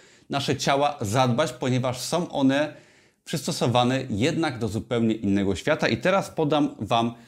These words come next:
trzy metody, <laughs> już do tego w końcu dochodzimy, od jaskiniowców, które pomogą wam usprawnić wasze zdrowie,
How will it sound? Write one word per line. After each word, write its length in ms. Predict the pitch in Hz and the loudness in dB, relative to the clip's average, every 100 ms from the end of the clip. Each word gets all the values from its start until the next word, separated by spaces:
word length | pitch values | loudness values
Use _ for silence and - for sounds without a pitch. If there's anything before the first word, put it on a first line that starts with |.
| _ _ | _ _
trzy 260 | - 196 | 2 4
metody, 520 | 202 170 139 101 110 143 - 156 | 4 4 2 4 2 0 -2 -4
<laughs> 260 | - - | -6 -8
już 100 | 135 | -4
do 120 | 147 | 0
tego 220 | 135 131 127 | 2 2 2
w 60 | |
końcu 260 | 131 165 165 | 2 0 2
dochodzimy, 600 | 143 123 110 98 123 - - - | 2 2 4 2 0 -4 -14 -16
od 200 | - 131 | -2 2
jaskiniowców, 720 | 131 147 - 131 117 110 165 160 | 4 2 2 4 4 2 -4 -8
które 280 | - 180 | -4 -2
pomogą 520 | 175 160 151 147 151 123 | 0 0 0 2 2 2
wam 380 | 127 131 131 | 4 2 0
usprawnić 600 | 143 - - 147 139 139 | -2 -6 -2 -2 2 0
wasze 260 | 107 - 113 | 0 -2 -4
zdrowie, 520 | 92 123 139 143 139 | -2 0 2 2 0